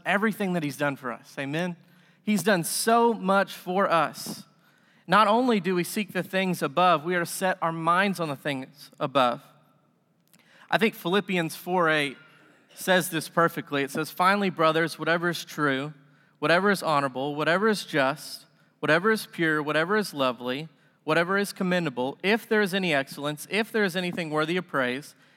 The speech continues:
think about these things." Jesus is all these things, right? He is just, he is honorable, he is pure, he is lovely, he is commendable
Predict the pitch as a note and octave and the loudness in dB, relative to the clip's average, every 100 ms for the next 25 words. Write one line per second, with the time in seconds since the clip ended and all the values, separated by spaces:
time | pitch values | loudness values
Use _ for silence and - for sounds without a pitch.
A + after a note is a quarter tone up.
0 | _ _ _ A#3+ C4+ A#3 E3 C#3 - C3 | _ _ _ 0 2 4 4 4 2 -6
1 | A#2 - A2+ - - - - - _ _ | -6 -10 -12 -14 -20 -20 -20 -20 _ _
2 | _ _ _ _ _ _ _ _ _ _ | _ _ _ _ _ _ _ _ _ _
3 | _ _ _ - D3+ B3 C#4 A#3+ - G#3+ | _ _ _ -12 0 2 4 2 0 0
4 | C4+ G#3 F#3+ D#3 D#3+ - A3 F3 B2+ - | 0 4 4 4 0 0 2 2 -4 -2
5 | C#3+ F#3+ A3+ - _ _ _ _ _ - | 0 2 0 -6 _ _ _ _ _ 0
6 | C4 C#4+ B3+ G#3 G3+ F3+ F3+ - _ - | 2 2 0 2 2 2 0 -8 _ -6
7 | D#3 E3 C#3+ - A3 C4+ G3+ F3+ D3+ C#3+ | 2 4 4 -2 0 0 4 4 4 2
8 | C#3+ C#3+ B3 A#3 - F3+ E3 D3+ F#3 C4+ | -2 0 0 -2 -4 0 2 2 0 -2
9 | A3 D#3 D#3+ E3 C#3 C3+ B2+ - - _ | -2 -4 2 2 2 -6 -6 -8 -20 _
10 | A3 C#4 B3 - F#3 E3 D#3 C3+ C3 B2+ | 0 2 0 0 2 2 2 0 -4 -6